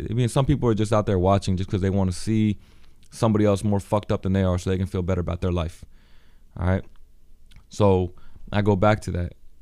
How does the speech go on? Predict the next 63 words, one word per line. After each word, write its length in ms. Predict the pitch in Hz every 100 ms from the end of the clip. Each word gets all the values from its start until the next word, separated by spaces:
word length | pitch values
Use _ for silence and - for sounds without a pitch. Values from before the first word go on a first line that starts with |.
| - -
You, 360 | - - 85 92
you 180 | - 98
got 260 | 98 107 -
to 120 | 113
have 280 | 104 101 92
your 120 | 90
own 240 | 98 95
baseline. 560 | 87 90 90 87 85 87
You 80 | 92
gotta 240 | 101 98
have 220 | 98 98
your 140 | 92 92
own 180 | 101 92
baseline 400 | 101 101 107 104
of 80 |
strength 280 | - 98 92
that 80 | 85
you 100 | 90
can 140 | 92
build 240 | 82 92 90
off 220 | 90 -
of. 200 | 82 - - - -
That 220 | 92 87
baseline 500 | 107 110 104 92 98
can't 180 | 107 98
be 60 |
based 380 | 90 92 95 -
off 120 | 90
somebody 360 | - 98 90 92
else 240 | 92 -
or 40 | 87
what 140 | 90
you 120 | 90
think, 320 | - 95 90 - - - -
right? 200 | 98 -
There's 140 | 127
celebrities 540 | - 98 113 104 92 90
out 180 | 87
there 80 | 92
that 120 | 90
going 280 | 87 92 90
through 220 | 98 92
it. 80 | 82 - - -
Everybody 360 | 98 104 107 104
knows 320 | 104 101 90
when 100 | 92
Robin 340 | 98 90 95
Williams 300 | 101 101 90
took 160 | - 104
him, 180 | 90 90 -
took 120 | 101
his 140 | 87
life, 260 | 95 92 85
and 100 | 92
this 120 | 101
dude 160 | 101 101
was 100 | 87
a 160 | - -
ha-ha 400 | - 110 101 90
man, 320 | 90 87 87
you 80 | 92
know, 240 | 98 98 -
little 340 | - 85 -